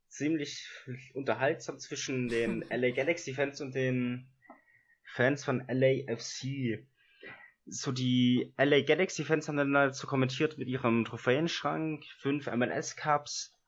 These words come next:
Speaker 1: paar U S Open Cups und so weiter. Meinte einer so, ja, hey, Carson ist die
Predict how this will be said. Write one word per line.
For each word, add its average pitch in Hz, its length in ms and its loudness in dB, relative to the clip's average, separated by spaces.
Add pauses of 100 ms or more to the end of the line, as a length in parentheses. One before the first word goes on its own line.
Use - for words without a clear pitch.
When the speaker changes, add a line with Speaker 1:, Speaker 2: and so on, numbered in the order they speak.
(220)
Speaker 1:
paar 131 760 2 (720)
U 147 140 -10
S 127 180 -10
Open 156 320 -8
Cups 139 420 -10
und 143 180 -12
so 123 180 -10
weiter. 113 540 -2 (840)
Meinte 127 260 0
einer 151 420 -2
so, 135 160 -6
ja, 156 420 2
hey, 156 460 2 (800)
Carson 156 500 0
ist - 280 -8
die 123 460 -4